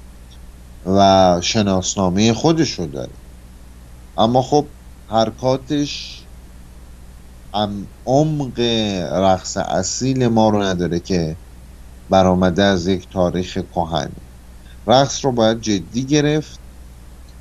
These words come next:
علل خصوص حرکت در رقص رو جدی گرفت، از اون یاد گرفت در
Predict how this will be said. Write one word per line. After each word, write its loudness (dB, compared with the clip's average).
علل 4
خصوص -10
حرکت -4
در -4
رقص -4
رو -8
جدی -4
گرفت، -2
از 0
اون 0
یاد 4
گرفت 0
در 2